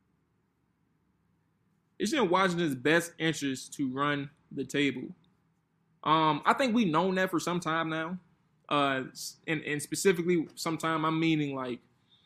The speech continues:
uh, at the beginning of their second three-game winning streak. After you lose to Minnesota and you rally to win three straight,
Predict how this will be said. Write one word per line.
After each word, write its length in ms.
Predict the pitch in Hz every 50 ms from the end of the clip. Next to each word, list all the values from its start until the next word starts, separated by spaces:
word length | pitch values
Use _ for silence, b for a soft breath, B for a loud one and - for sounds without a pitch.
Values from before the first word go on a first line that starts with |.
| b b b b b _ _ _ _ _ _ -
uh, 500 | 131 131 127 127 117 113 113 - 123 - - - _ _ _ _ _ _ _ _ _ _ _ _ _ _ _ -
at 160 | 165 156 143
the 40 | 147
beginning 460 | 151 143 139 143 160 170 170 160 156
of 140 | 156 147 143
their 160 | 156 151 147 - - _
second 560 | _ - - - - 170 160 - 170 156 131 -
three-game 460 | 160 165 160 147 160 160 160 151 151
winning 220 | 156 156 160 156
streak. 360 | 156 - 156 160 160 156 - _ _ _ _ _ _ _ _ _ _ _ _ _ _ _ _ _ -
After 200 | 156 170 165 170
you 160 | 175 175 175
lose 240 | 175 180 180 165 147
to 80 | 151
Minnesota 640 | 151 160 160 160 156 - 156 151 160 156 156 160 175 - _ _ _ _ _ _ _ _ _ _ _ _ _ _ _ _ _ _ _ _ _ _ _ _ _ _ _ - _ -
and 120 | 151 143 143
you 140 | 156 147
rally 360 | 127 143 151 160 160 156 156 147
to 140 | - 143
win 200 | 135 147 151 156
three 200 | 147 - 165 160
straight, 440 | 151 - - 160 175 160 143 - -